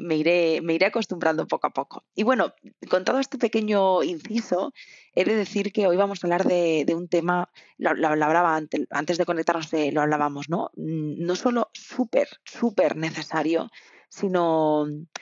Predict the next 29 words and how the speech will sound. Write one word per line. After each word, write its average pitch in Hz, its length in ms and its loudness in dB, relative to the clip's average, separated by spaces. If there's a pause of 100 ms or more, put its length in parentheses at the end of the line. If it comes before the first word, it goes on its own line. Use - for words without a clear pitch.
muy 220 160 2
desconocido. 156 720 -2 (480)
Y, 170 720 0
y - 80 0
bueno, 170 320 0
hoy 190 140 2
estoy 190 180 -2
acompañada 170 720 0
de 170 100 -2
Juana, 226 480 -2
ella 165 300 2
es 160 140 0
psicóloga 165 420 0
dentro 165 240 0
del 160 120 2
equipo 165 280 -2
de 165 60 2
Somos 160 260 -6
Estupendas 196 640 0 (420)
y 165 400 0
ya 165 120 4
la 202 80 2
conocéis 226 500 0
porque - 240 -4
hemos 175 140 0
grabado 175 260 2
algún 170 240 -2
podcast 175 380 0
juntas. - 420 0